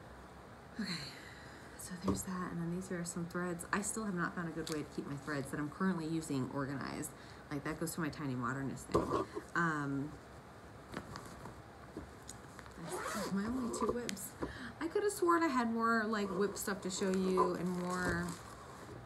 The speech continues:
cross stitch stuff. I have this. I didn't start this. I don't know why this is still here. I really and truly don't <laughs> wanna start anything new. I know I'm going to. Um, until I finish,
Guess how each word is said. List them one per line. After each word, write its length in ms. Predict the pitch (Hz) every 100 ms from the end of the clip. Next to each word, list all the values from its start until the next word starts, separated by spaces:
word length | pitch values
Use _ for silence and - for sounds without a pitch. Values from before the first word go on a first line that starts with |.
| -
cross 180 | 180 175
stitch 120 | 175
stuff. 420 | - 175 156 160 -
I 60 | 185
have 200 | 262 254
this. 260 | 269 254 -
I 100 | 247
didn't 220 | 269 254
start 260 | - 175 175
this. 180 | 190 226
I 20 |
don't 160 | 208
know 60 | 190
why 100 | 175
this 180 | 165 170
is 60 |
still 180 | - 151
here. 240 | 156 135 190 190 - - - - - - - - - - -
I 120 | 254
really 420 | 262 302 320 320
and 180 | - 233
truly 320 | 233 233 226
don't 220 | 202 190
<laughs> 0 |
wanna 160 | 202 196
start 320 | - 202 202
anything 360 | 180 190 196 175
new. 420 | 165 160 170 190 - - - - - - - - - - - - - - - - - - - -
I 60 |
know 160 | 143 110
I'm 140 | -
going 240 | - 76 143
to. 640 | - - - - - -
Um, 680 | 208 196 180 165 160 156 175 - - -
until 320 | 214 226 285
I 140 | 294
finish, 500 | 277 214 190 190 -